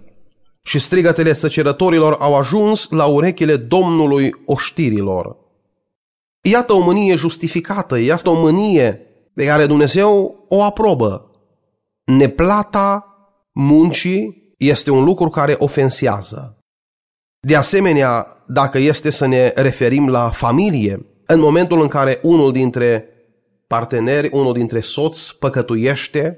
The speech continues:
îl înșeală pe celălalt, este nepotrivit ca celălalt să spună: „O, sunt atât de încântat, mulțumesc Domnului,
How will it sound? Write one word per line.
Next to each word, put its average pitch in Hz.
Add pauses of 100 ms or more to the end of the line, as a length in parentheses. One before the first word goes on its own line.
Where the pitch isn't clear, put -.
îl 123
înșeală 135
pe 151
celălalt, 147 (680)
este 160
nepotrivit 160
ca 180
celălalt 165
să 160
spună: 160
„O, 175 (140)
sunt -
atât 160
de 147
încântat, 147
mulțumesc 135
Domnului, 139